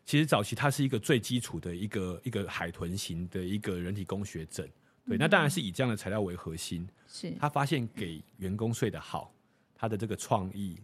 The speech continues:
Speaker 1: 精神健康是有帮助，所以我们说他是经营之神。
Speaker 2: 嗯，嗯，嗯。
Speaker 1: 从那时候开始呢，我们就开始在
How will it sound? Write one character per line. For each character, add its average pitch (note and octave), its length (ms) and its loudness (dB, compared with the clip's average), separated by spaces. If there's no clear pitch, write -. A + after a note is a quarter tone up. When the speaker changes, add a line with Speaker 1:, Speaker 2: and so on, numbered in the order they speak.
Speaker 1:
精 G#2+ 240 0
神 E2+ 360 -4
健 F#2+ 200 -2
康 E2+ 260 -8
是 - 140 -2
有 D#2 80 -2
帮 E2 240 -6
助， E2 160 -10
所 B2 120 2
以 - 20 8
我 C3 60 6
们 G2 100 -2
说 G#2 120 -2
他 G#2+ 100 2
是 G2 220 0
经 A2 180 2
营 F2 160 2
之 F2 220 -6
神。 - 220 -8
Speaker 2:
嗯， A3 320 2
嗯， G3+ 280 -2
嗯。 G3 60 -4
Speaker 1:
从 D3+ 100 2
那 F3 60 6
时 E3+ 80 4
候 E3+ 40 8
开 D3 200 4
始 A#2 180 0
呢， F2+ 140 -4
我 E2+ 40 -4
们 D#2+ 120 -6
就 G#2 100 -6
开 A2 160 -2
始 - 140 -6
在 F#2 240 -4